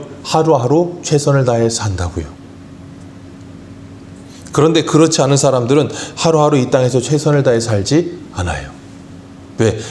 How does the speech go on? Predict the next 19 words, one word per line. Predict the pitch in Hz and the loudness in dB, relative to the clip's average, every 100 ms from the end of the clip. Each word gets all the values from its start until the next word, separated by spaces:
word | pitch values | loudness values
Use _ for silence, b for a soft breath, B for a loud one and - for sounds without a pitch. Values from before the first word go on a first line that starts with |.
| - | 0
이 | 139 147 | 2 2
땅에서 | 147 143 135 | 4 4 2
천년 | - 165 165 139 | 2 2 4 2
만년 | 113 120 117 | 2 0 0
살 | 113 | 0
것처럼 | 107 101 117 123 | 0 0 0 0
착각하기 | - - - 104 107 110 | -4 -6 -6 -2 -2 -2
때문에. | 104 85 76 - - - - - - - - - - - - - - - - - - - | -4 -8 -12 -18 -20 -20 -20 -20 -20 -20 -20 -20 -20 -20 -20 -18 -18 -20 -20 -20 -12 0
칠, | 180 | 2
팔십 | 170 180 185 | 2 2 4
년대 | 180 165 160 | 4 4 4
우리나라를 | 127 143 147 131 131 135 123 110 | 4 4 4 4 4 4 2 2
이렇게 | 139 127 127 120 104 | 2 2 2 2 2
강타했던 | 120 123 120 131 127 135 110 90 - - - | 0 0 2 2 2 0 0 -4 -10 -10 -2
이 | 101 95 92 - | -2 0 -4 -2
기독교의 | - 131 127 131 117 104 - - - - | 0 2 2 2 2 0 -4 -14 -18 -6
주류가 | - 123 131 143 | -2 0 2 2
뭐였는가 | 117 104 104 101 98 | 2 0 0 0 -2
하면 | 95 117 110 | 0 0 -2